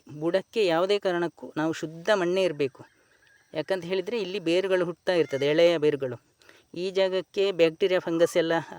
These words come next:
ಆದರೆ, ರೋಗಬಾಧೆ ಆದರೆ, ಹುಟ್ಟಿದ ಬೇರುಗಳೆಲ್ಲ ಸತ್ತರೆ ನಮ್ಮ ಗಿಡಗಳು ಹೇಗೆ ಬೆಳವಣಿಗೆ ಆಗ್ತದೆ? ಹಾಗಂತ ಹೇಳಿ ಈ ರೀತಿ ಗುಂಡಿ ಮಾಡಿ ನಾವು ನೆಟ್ಟರೆ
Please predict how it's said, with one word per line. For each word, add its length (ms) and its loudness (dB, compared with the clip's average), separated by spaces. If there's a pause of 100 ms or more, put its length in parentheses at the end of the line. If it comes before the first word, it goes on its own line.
ಆದರೆ, 260 2 (140)
ರೋಗಬಾಧೆ 520 4
ಆದರೆ, 220 -2 (640)
ಹುಟ್ಟಿದ 300 0
ಬೇರುಗಳೆಲ್ಲ 520 4
ಸತ್ತರೆ 380 0 (320)
ನಮ್ಮ 220 -8
ಗಿಡಗಳು 420 2
ಹೇಗೆ 220 2
ಬೆಳವಣಿಗೆ 360 -2
ಆಗ್ತದೆ? 300 -12 (840)
ಹಾಗಂತ 320 0 (100)
ಹೇಳಿ 240 2 (840)
ಈ 180 0
ರೀತಿ 200 -4 (100)
ಗುಂಡಿ 280 2
ಮಾಡಿ 280 2
ನಾವು 200 4
ನೆಟ್ಟರೆ 340 -2